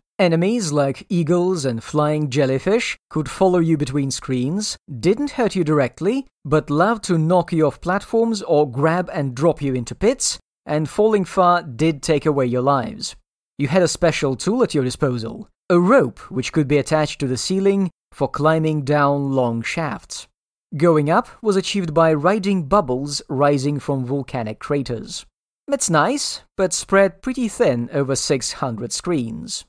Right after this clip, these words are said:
Maybe Ultimate was saving its strength to offer something truly special in late eighty-four with Night Lore?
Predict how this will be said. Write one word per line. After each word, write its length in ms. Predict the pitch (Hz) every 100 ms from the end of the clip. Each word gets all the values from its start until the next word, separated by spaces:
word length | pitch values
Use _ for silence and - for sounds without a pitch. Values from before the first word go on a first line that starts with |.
| _ _ _ _ _ -
Maybe 480 | 127 139 143 135 139
Ultimate 420 | 139 139 135 123
was 160 | 131 -
saving 400 | - 147 135 131
its 140 | -
strength 600 | - - 139 170 214 -
to 160 | 143 147
offer 320 | 147 - 143
something 500 | - 139 127 139 135
truly 400 | - 156 143 135
special 580 | - 147 135 - 151 139
in 140 | 135
late 340 | 123 123 120
eighty-four 640 | 135 135 135 165 165 190 214
with 320 | 135 127 113
Night 500 | 131 139 123 127 -
Lore? 460 | 165 180 240 302